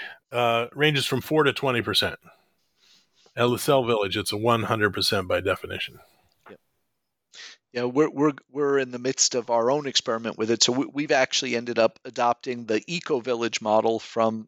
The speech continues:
Speaker 2: Ithaca, New York, on our sustainability campus. So we're about halfway there in deposit. So we've got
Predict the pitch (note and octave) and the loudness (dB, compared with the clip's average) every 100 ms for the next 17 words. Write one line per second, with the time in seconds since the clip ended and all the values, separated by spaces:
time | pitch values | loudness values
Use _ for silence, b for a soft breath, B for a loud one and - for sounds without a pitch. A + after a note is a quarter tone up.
0 | - D3 D3+ - A2 G#2+ G#2+ A2 G#2 F#2 | -6 -2 0 0 -2 -2 -2 2 2 2
1 | - b b _ - B2+ B2 A2+ - - | -6 b b _ -6 -2 0 2 2 2
2 | - B2 A2+ D#3 D3 A#2+ - G2+ G2 - | 2 0 -2 0 0 -2 -2 -2 -2 0
3 | - A#2+ B2 A#2+ C3+ C3 - D#3+ - D3+ | 0 0 -4 -2 -2 -2 0 0 0 -2
4 | C3+ B2+ B2+ A2 G#2+ - - G2+ G2 E2+ | -2 0 0 0 -6 -6 0 0 0 -4
5 | - - A#2 A#2+ - A#2 | -2 0 0 -2 2 2